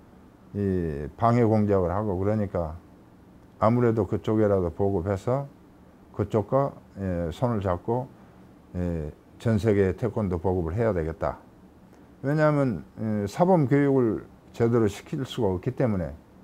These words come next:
우리나라 사람, 에, 우리 동족인 이북 사람들을 교육시켜서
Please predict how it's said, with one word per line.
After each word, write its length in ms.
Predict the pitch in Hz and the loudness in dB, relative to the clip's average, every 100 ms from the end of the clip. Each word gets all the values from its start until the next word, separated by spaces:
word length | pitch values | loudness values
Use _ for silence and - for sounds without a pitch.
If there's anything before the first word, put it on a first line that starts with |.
| - - - - - - - | -20 -20 -20 -20 -20 -20 -8
우리나라 520 | 117 123 135 127 120 | -2 2 2 2 2
사람, 380 | 113 120 117 107 - - - | 2 0 0 -4 -8 -20 -6
에, 200 | 107 101 | -4 -2
우리 240 | 92 110 | 0 0
동족인 560 | 107 117 120 117 135 117 | 2 0 2 2 0 0
이북 340 | 120 127 123 - | 2 0 -4 0
사람들을 480 | 131 131 143 151 131 | 0 0 0 -2 0
교육시켜서 1120 | 113 110 101 - - - - - 104 139 170 | 2 2 -2 -10 -20 -20 -10 -4 -2 -2 -6